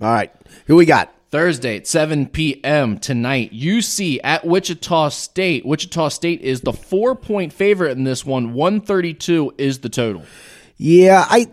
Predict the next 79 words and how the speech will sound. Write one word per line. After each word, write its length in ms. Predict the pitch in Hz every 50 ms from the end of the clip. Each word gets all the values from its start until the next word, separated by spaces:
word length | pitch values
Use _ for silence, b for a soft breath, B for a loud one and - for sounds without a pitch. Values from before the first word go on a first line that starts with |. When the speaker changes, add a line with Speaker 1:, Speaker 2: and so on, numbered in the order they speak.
| - - -
Speaker 1:
I 140 | - 180
got 160 | 208 220 202 185
a 40 |
feeling 340 | 147 - - 165 160 151 147
that 100 | 135 123
that 240 | 123 135 131 101 120
line, 520 | 117 120 120 120 117 117 113 113 113 104 - - - - _ -
that, 280 | - 135 139 143 -
that, 240 | - 143 135 123 -
that's 220 | - 143 139 -
the 120 | - - 120
KenPom. 420 | - - - 123 117 107 - 117
In 40 | 110
fact, 220 | - 135 135 -
I'm 100 | 156 -
gonna 140 | - - 156
look 260 | 131 139 147 143 143
up 220 | - 139 127 - 117
as, 160 | 113 110 117
as 180 | 113 120 110 107
we're 80 | 113 104
doing 260 | 98 120 120 113 110
this. 120 | 104 101 107
I 100 | 117 131
think 200 | 156 156 - -
there, 140 | 139 131
I 60 | 107 120
think 100 | 151 151
I 60 | 143
can 40 | 131
get 100 | 127 113
a 40 |
real 200 | 107 107 113 113
KenPom 480 | 107 - - 110 104 92 - 95 90 90 90
line 180 | 87 87 90
for 200 | 90 - - 87
us. 80 | 80 -
So 80 | - 92
give 100 | 95 107
me 60 | 113
a 200 | 107 107 98 -
real 380 | 113 110 117 131 139 120 110 95 - -
actual 300 | 104 107 98 - 101 95
line 260 | 104 107 104 104 98
for 280 | - - 87 80 85 101
us 140 | - -
because 260 | - - - - 98 98
we're 80 | 95
doing 260 | 90 95 107 110 104
this 160 | 101 98 - -
on 60 | 98
the 80 | 95
day 240 | 87 87 98 95 92
of. 240 | 92 92 90 90 90 b b b
Speaker 2:
All 80 | 113 110
right, 120 | 104 90
you 80 | 69 92
want 140 | 98 95 98
me 80 | 101
to 60 | 92
Speaker 1:
Uh, 40 | 127
Speaker 2:
just 260 | 131 131 135 135 135
read 40 | 143 143
Speaker 1:
no, 140 | 185 208
Speaker 2:
it? 40 | 202 196
Speaker 1:
actually, 260 | 220 - - - 139
no, 200 | 151 165 170 190
actually, 220 | 196 190 - - 180
they 80 | 180
don't 120 | 180 180 180
have 140 | 208 226
a 20 | 202
line 220 | 143 120 110 101
for 180 | - - 104 87
it 60 | 80
yet. 120 | 101 95
So 120 | - - 117
you're 100 | 127 147
right. 260 | 170 127 113 - -